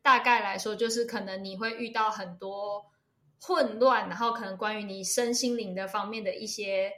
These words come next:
刺激，所以你可能可以要常常促使你去想，你到底要什么样的生活，你想要成为什么样的人。所以也许在二零二四年，你可以渐渐对自己有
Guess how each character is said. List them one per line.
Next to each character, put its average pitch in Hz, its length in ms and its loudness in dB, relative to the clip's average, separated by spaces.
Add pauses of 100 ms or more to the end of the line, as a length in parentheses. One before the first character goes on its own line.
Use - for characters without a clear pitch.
(120)
刺 269 340 -2
激， 202 340 -4
所 226 160 -2
以 214 120 -2
你 208 120 -6
可 196 140 -14
能 180 180 -8
可 196 160 -6
以 185 200 -4
要 202 220 4
常 185 260 -8
常 185 260 -10 (640)
促 320 320 2
使 214 220 2
你 214 180 -4
去 240 180 -4
想， 226 280 0 (160)
你 190 100 -12
到 214 160 0
底 190 100 -4
要 196 140 2
什 196 160 -4
么 170 80 -10
样 196 140 -4
的 190 100 -6
生 196 300 -6
活， 185 260 -6
你 190 80 -8
想 185 160 -6
要 180 60 -4
成 180 180 -10
为 180 80 -6
什 180 140 -10
么 180 80 -6
样 202 160 -2
的 170 100 -4
人。 - 280 -10 (340)
所 220 120 -2
以 208 80 -2
也 233 120 8
许 233 160 4
在 214 120 0
二 240 180 4
零 214 180 2
二 220 140 0
四 226 220 -2
年， 165 360 -6
你 170 80 -12
可 202 160 -8
以 185 120 0
渐 190 200 -4
渐 185 220 -4
对 190 140 -2
自 190 120 -8
己 180 160 -10
有 175 160 -6